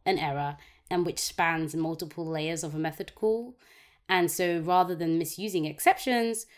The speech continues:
we should go to throw and catch. And as Avdi says, they are simpler, shorter, and more intention revealing.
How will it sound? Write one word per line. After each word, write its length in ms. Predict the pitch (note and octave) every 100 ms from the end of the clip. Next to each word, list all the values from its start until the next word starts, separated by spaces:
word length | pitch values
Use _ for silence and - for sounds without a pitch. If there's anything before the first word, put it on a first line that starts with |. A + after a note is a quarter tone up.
| _ -
we 140 | D3+
should 260 | D3 G3 F3+
go 180 | D#3+ C#3+
to 140 | F#3+
throw 200 | - D3+ D3
and 140 | D3
catch. 500 | D3 D#3 - - - - _ _ _ _ _
And 340 | E3+ D#3+ D3+ D#3
as 100 | D3
Avdi 260 | G#3+ G3
says, 340 | D#3+ E3 D#3+ D3+
they 120 | D#3+
are 60 | D3
simpler, 560 | - B3 B3 A#3 A3+ A3+
shorter, 640 | - - E3+ D#3+ D#3+ D#3 D#3 - -
and 160 | G#3 F#3+
more 160 | D#3+
intention 480 | D#3+ - E3 - D#3+
revealing. 540 | D3+ D3 C#3+ F#2+ D3+